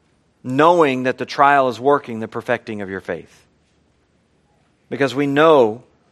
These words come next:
God is producing all kinds of good through it. That's why Paul says in Second Corinthians four,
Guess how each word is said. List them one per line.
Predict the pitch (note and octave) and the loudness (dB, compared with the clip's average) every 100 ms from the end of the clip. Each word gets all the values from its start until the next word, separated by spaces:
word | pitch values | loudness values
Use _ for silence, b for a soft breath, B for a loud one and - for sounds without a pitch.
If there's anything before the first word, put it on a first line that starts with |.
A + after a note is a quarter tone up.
| _ _ _ _ _ G#2+ | _ _ _ _ _ -2
God | C3+ C#3+ D3 | 2 4 2
is | C3+ | 0
producing | - C3+ C3+ C#3+ - B2 | -6 -4 -2 -2 -4 -6
all | A#2 C3+ D3 D3+ D#3 D#3 _ | -2 0 2 2 0 -6 _
kinds | - C#3+ C#3 C#3 - | 0 0 0 -4 -10
of | A2+ G#2+ | -14 -8
good | C3 B2+ A#2 - | -2 -2 -2 -10
through | - A2+ F2+ | -10 -8 -8
it. | - - _ _ _ _ _ _ _ _ _ _ _ _ _ | -12 -20 _ _ _ _ _ _ _ _ _ _ _ _ _
That's | _ | _
why | E3 | -2
Paul | E3 E3 D#3+ | 2 2 2
says | F3+ F#3 C3+ | 2 0 -2
in | |
Second | A#2+ C#3 | -6 -6
Corinthians | C3+ C#3+ C#3 B2 | -6 -6 -6 -6
four, | F3+ F3 A#2 | 0 2 2